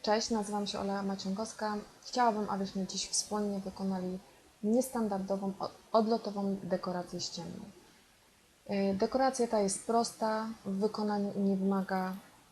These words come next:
y, dużych środków finansowych. Do jej wykonania potrzebne nam są trzy elementy. To jest kolorowy karton, który możemy nabyć w, mm,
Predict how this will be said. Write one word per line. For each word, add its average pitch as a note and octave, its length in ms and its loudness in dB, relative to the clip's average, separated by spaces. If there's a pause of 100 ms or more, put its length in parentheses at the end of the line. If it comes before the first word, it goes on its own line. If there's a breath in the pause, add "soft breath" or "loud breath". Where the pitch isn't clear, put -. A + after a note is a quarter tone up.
(160)
y, F#3+ 420 0
dużych G3 540 0 (220)
środków F#3+ 680 -4
finansowych. F#3 680 -4 (640 loud breath)
Do A3+ 80 8
jej B3+ 140 10
wykonania A3 460 4
potrzebne G3 440 2
nam F#3+ 180 2
są F#3+ 160 -2
trzy G3 160 0
elementy. F3 400 -4
To G#3+ 100 -6
jest G3 140 -4
kolorowy F#3+ 460 0
karton, F#3 500 -2
który G3 220 -4
możemy F#3+ 340 0
nabyć F#3 480 -2 (160)
w, F#3+ 40 -8
mm, F3+ 1300 -6